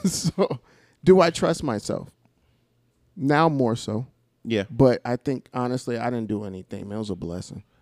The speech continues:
Speaker 2: I think if you're
Speaker 1: I could
Speaker 2: barreling down a path, um, you, of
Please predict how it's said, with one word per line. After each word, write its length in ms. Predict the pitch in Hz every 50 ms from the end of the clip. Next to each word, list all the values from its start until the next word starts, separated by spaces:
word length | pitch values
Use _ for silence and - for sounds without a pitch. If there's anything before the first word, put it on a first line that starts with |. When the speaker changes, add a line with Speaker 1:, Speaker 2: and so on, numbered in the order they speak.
| _ _ _ _ -
Speaker 2:
I 120 | - 113 110
think 580 | - - - - 120 123 120 113 101 - - - - - - - - _ _ _ _ _ _ _ _ _ _ _ _ _ _ _ _ _ -
if 400 | 101 110 110 107 101 - - - _ -
you're 760 | - 110 110 107 110 107 104 104 104 101 101 98 98 98 92 _ _ _ _ _ _ _ _ _ _ _ _ _ -
Speaker 1:
I 100 | - 110
could 120 | 104 120 123
Speaker 2:
barreling 480 | 131 147 147 143 139 135 131 131 120
down 260 | 120 117 117 117 117
a 60 | 113 104
path, 480 | - - 113 107 107 117 131 135 131 - _ _ _ _ _ _ _ _ _ _ _ _ _ _ _ _ _ _ _ -
um, 400 | - 80 98 98 92 90 80 - _ _ -
you, 340 | 101 104 104 104 98 98 - _ _ _ _ _ _ _ _ _ _ _ _ _ -
of 300 | - 101 101 95 90 82